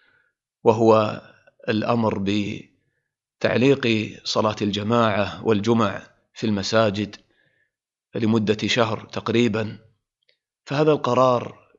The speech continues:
في الحقيقة من تمام رحمة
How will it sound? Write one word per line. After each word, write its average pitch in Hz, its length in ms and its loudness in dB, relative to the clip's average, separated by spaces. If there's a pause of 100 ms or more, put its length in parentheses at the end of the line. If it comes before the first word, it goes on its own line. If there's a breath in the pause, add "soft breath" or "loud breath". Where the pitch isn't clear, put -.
في - 100 -8
الحقيقة 113 760 -2 (760)
من 131 160 0
تمام 143 680 2 (400)
رحمة 117 640 0